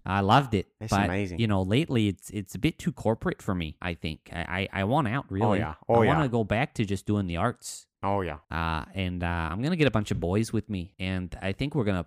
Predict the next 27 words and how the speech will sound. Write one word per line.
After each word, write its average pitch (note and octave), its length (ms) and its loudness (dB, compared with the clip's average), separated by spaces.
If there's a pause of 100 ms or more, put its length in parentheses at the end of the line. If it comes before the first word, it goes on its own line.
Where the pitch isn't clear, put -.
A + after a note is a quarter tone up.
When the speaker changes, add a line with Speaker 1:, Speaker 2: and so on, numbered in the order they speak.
(140)
Speaker 1:
we're C3+ 120 -2
gonna F2+ 400 -2
hop C3 260 0
off. G#2+ 320 -2 (380)
Speaker 2:
Oh. B2+ 420 -6 (140)
Speaker 1:
And, F2+ 320 -4
uh, E2 260 -2 (320)
Speaker 2:
Yeah? B2 380 0
Speaker 1:
yeah, A2 400 2
yeah, A2 160 0
I G#2 80 0
think, - 340 -4
I A2 140 -2
think D3+ 160 -2
we're E3 80 2
gonna C3 160 2
make A2+ 160 0
a, D#2+ 160 -2
our G2 180 2
own G2+ 140 0
s-, - 240 -10 (100)
uh, F#2 380 2
visual G#2 260 2
effects G2 280 -4
studio, E2+ 420 -2 (180)
I G2 80 -4
think. E2 400 -12